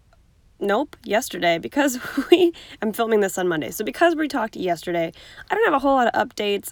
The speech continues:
other than the fact that I am really excited to talk to you guys on Thursday with the Conspiracy Theory Thursday that's coming out. Uh, I have fallen deep into a rabbit hole and only took a break from that to do this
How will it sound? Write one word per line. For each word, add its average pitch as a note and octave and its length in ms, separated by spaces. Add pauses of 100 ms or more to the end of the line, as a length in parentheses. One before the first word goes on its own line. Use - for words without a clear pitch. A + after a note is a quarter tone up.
other A#3+ 220
than A3+ 140
the G#3+ 80
fact G3 360
that F#3 140
I F#3 80
am F#3+ 160
really F3 420
excited E3+ 640
to E3+ 280
talk D#3+ 300
to F#3+ 80
you F3 60
guys F3 460
on E3 280
Thursday F3+ 600
with F#3+ 180
the E3+ 260
Conspiracy E3+ 560
Theory F3 280
Thursday F3 440
that's C4+ 200
coming D4+ 300
out. D4+ 220 (520)
Uh, G3 380 (680)
I G3 140
have A#3+ 140
fallen F3+ 540
deep D4 260
into F#3+ 140
a F3+ 80
rabbit F3+ 340
hole F3+ 360
and F#3 140
only D4 180
took D#4 180
a C4+ 60
break A3+ 380
from G3 240
that A3 400 (420)
to A#3 100
do G3 240
this A3+ 580